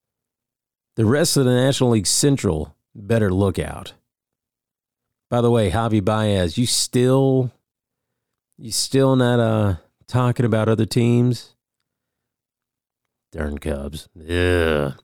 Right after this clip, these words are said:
By the way, before we go, similar batter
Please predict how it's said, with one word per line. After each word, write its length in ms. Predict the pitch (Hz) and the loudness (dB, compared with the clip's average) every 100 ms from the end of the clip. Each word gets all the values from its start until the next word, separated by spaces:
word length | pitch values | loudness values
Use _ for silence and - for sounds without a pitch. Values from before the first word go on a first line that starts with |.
| _ - - _ _ | _ -20 -20 _ _
By 100 | 131 | 0
the 80 | 131 | 2
way, 220 | 117 101 | 2 0
before 340 | 87 82 123 117 | -2 -4 -2 0
we 100 | 107 | 0
go, 440 | 107 110 117 127 _ _ | 0 2 0 -2 _ _
similar 560 | - - 160 165 160 139 | -6 0 2 4 4 2
batter 840 | 110 - 113 131 131 98 - - | -4 -14 -4 0 0 -2 -6 -14